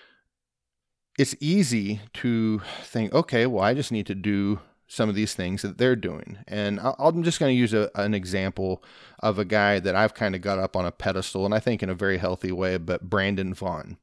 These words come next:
So Brandon was a guest on this podcast, oh, I don't know, about a month or so ago. And, uh, you know, Brandon has a business that does what my business does,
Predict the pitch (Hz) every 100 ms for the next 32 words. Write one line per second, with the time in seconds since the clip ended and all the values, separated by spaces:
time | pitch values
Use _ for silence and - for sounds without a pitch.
0 | _ _ _ _ - 113 123 156 151 123
1 | 110 98 98 - 104 98 - 92 92 -
2 | 92 92 - - - - - _ - 151
3 | 143 98 90 92 104 98 95 98 101 -
4 | - 104 95 95 98 110 _ _ - _
5 | _ _ _ - - 117 110 104 101 175
6 | 98 92 - - - - - - - _
7 | _ _ _ - 131 110 120 143 170 147
8 | 123 113 98 101 101 104 - - 101 90
9 | 101 104 101 98 101 98 107 170 117 101
10 | - 87 104 -